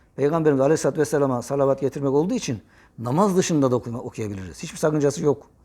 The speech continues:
Ya-, yataktan kalk-, kalkınca, yatağımıza girince, yatmak üzereyken bu salavatları devamlı, hatta başka zamanlar mümkün oldukça okumaya gayret edelim. Sadece namazlarda değil,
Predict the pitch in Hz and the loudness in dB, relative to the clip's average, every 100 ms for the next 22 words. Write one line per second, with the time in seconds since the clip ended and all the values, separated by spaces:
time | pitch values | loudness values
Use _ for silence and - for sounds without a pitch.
0 | _ - - - 135 139 135 151 - 139 | _ -20 -20 -4 -4 0 0 2 2 0
1 | 127 135 123 240 131 131 123 123 131 135 | 2 0 0 -8 -4 -2 -2 0 2 0
2 | 135 131 139 135 131 131 120 127 131 127 | -2 -4 -2 -2 -2 -4 -2 0 2 0
3 | 127 131 123 127 127 123 127 120 - - | 0 -4 -6 -4 -2 -2 -2 -6 -8 -20
4 | - _ 151 160 143 139 139 170 196 - | -20 _ -2 4 6 6 4 0 0 -6
5 | 147 156 131 143 131 143 139 139 131 131 | 0 2 2 -2 -2 -2 -2 -4 -2 0
6 | 127 123 117 117 123 131 117 113 196 233 | 2 2 -2 -4 -4 -2 -4 -2 -4 -4
7 | _ _ - _ 147 - 151 165 131 135 | _ _ -20 _ -8 0 2 4 6 4
8 | 131 107 90 101 147 135 131 180 233 - | 4 0 -4 -6 -2 0 0 0 -2 -20
9 | - 131 139 135 135 135 135 202 240 | -10 -2 2 4 4 4 4 0 -2